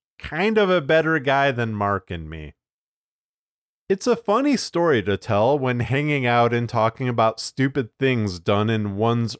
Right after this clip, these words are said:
early adulthood, but it's really not a story worthy of publication. It needed something more.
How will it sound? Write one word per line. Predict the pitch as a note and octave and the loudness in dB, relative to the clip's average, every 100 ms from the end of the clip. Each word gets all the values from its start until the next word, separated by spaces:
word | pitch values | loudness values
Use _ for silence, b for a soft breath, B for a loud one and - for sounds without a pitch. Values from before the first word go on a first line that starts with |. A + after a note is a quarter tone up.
| - | -2
early | B2 B2+ B2 | 0 2 2
adulthood, | G2+ E2+ G#2 B2+ - - F#2 F2 E2+ E2 - _ _ _ - | 2 2 2 2 -2 -8 -4 -4 -6 -10 -14 _ _ _ -8
but | F#3+ A3 A3 | 0 2 4
it's | G3+ - | 2 0
really | C3+ C3 G#3+ G3+ D#3+ | -2 2 4 4 4
not | B2+ A#2+ | 2 2
a | A#2 | 0
story | - - A2+ A#2+ A#2+ | -2 0 2 4 2
worthy | G#2 G#2 A#2+ A#2 G#2 | 0 2 2 2 2
of | F#2+ F2+ _ | 2 0 _
publication. | - G#2+ G2+ G2 - G#2+ G#2+ - F2 D#2+ F2 _ _ _ _ _ _ _ _ _ _ _ _ _ | -4 -2 -2 -4 0 0 0 -2 -10 -12 -16 _ _ _ _ _ _ _ _ _ _ _ _ _
It | B2+ C#3+ | -2 -2
needed | C3 B2+ D3+ D#3 D#3+ D#3+ C#3 | 0 2 2 2 2 2 0
something | - - B2 A#2 A2+ - A#2+ B2 B2 | -8 -2 0 0 -2 -2 -2 0 -2
more. | A2+ G2 F#2 F2 E2 D#2 | 0 0 0 0 -2 -4